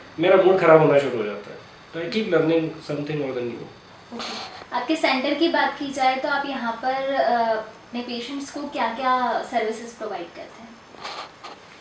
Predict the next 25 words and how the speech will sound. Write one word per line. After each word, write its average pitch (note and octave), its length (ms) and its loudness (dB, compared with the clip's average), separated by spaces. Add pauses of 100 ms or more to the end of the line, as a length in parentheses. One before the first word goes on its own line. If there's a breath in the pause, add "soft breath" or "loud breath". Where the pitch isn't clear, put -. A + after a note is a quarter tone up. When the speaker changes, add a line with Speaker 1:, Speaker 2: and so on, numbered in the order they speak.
(300)
Speaker 1:
सर्विसेज F#3 500 4
की G#3+ 100 0
बात F3 260 8
हो G3+ 60 4
तो G#3 100 6
डेंटल D#3+ 360 8
से G3 100 0
रिलेटेड F#3 320 0
सारी C3+ 260 4
सर्विसेज, A#2 380 -2 (540)
जो C#3+ 120 2
आप D3+ 200 6
Speaker 2:
ओके। - 100 -8
Speaker 1:
सोच C#3+ 200 2
सकते E3 280 0
हैं, G3+ 340 -2 (300)
जो D3+ 160 2
आप E3+ 160 4
नहीं D#3+ 300 4
भी F3+ 80 2
सोच D3+ 220 0
सकते D3+ 220 -4
हैं, C#3+ 80 2
वो A#2+ 180 -2
भी। G#2+ 100 -6